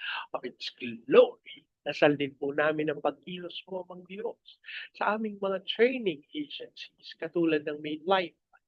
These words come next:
Asian Center for Missions, Elijah House, Philippines, Church, Renewal, Asia Pacific,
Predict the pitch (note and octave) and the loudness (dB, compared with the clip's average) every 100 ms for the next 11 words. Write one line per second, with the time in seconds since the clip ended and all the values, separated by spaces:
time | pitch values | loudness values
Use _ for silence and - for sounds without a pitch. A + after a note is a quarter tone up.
0 | _ - - _ A3 G#3 F#3+ F3 - F3+ | _ -20 -20 _ 4 4 0 -6 -8 -6
1 | F3 - - - B3 G3+ - C3+ - - | -6 -8 -10 -4 -4 -6 -18 -18 -20 -20
2 | A#2+ _ - - - _ - - G3+ G3+ | -20 _ -10 -10 -10 _ -20 -4 2 6
3 | F#3+ G#3 A3+ G#3 E3+ D#3 D#3 D#3 D#3 - | 8 6 4 0 -2 -2 -2 -4 -4 -12
4 | - _ - _ _ _ F4 C4+ - - | -18 _ -20 _ _ _ -6 -4 -6 -8
5 | - _ _ - - _ - - F4 - | -20 _ _ -20 -20 _ -2 -2 -2 -8
6 | - - - - - _ _ D#3+ C#3+ B2 | -8 -6 -6 -16 -20 _ _ -4 -4 -10
7 | A2+ - _ _ _ _ A3+ A#3 E3+ F3 | -16 -18 _ _ _ _ -4 -2 -6 -10
8 | - E3 - E3 - - - - | -8 -8 -10 -16 -16 -18 -16 -20